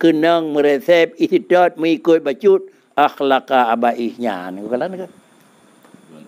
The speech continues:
Speaker 2: Ung Nami.
Speaker 1: Ya, mi betul ni ko. Menyosip put warung si dena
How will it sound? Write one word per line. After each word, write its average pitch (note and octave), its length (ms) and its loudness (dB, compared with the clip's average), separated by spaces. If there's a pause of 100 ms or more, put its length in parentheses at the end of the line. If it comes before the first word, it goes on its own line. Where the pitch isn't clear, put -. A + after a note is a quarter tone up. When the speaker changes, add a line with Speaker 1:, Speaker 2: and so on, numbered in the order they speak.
Speaker 2:
Ung E2 160 -18
Nami. F2 240 -20 (320)
Speaker 1:
Ya, D3+ 240 -2
mi E3 160 -4
betul D3+ 240 -2
ni C3 160 -6
ko. G2 240 -6 (400)
Menyosip D#3 560 -2
put F3+ 240 0
warung D#3+ 320 -2
si E3+ 320 0
dena D3+ 320 0